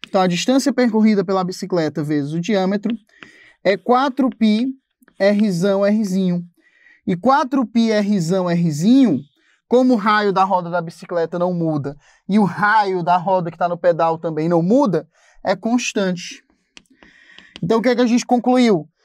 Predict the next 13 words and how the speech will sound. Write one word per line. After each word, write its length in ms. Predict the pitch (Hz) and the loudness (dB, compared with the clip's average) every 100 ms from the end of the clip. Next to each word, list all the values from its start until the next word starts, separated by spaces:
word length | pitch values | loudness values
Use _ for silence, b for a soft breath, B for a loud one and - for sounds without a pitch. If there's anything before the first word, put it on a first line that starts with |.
| _ _ | _ _
Que 300 | - 240 240 - _ _ _ | 0 2 2 -2 _ _ _
o, 220 | 240 233 185 | 2 2 4
a 140 | 220 | 0
distância 560 | 190 190 - 311 330 277 | 0 -6 0 2 2 0
que 60 | |
a 40 | 269 | 0
bicicleta 580 | 220 220 233 226 226 220 | -2 -6 -2 0 0 -2
percorre 680 | 226 208 - 180 156 147 143 _ - | -2 -2 0 0 0 -6 -12 _ -10
vezes 520 | 170 247 220 180 170 | 0 4 6 4 0
o 80 | 196 | 0
diâmetro 600 | 165 220 262 277 220 202 | 2 2 4 2 -2 0
da 120 | 185 | 0
catraca 680 | 175 156 214 254 247 165 | 0 -2 2 2 0 -4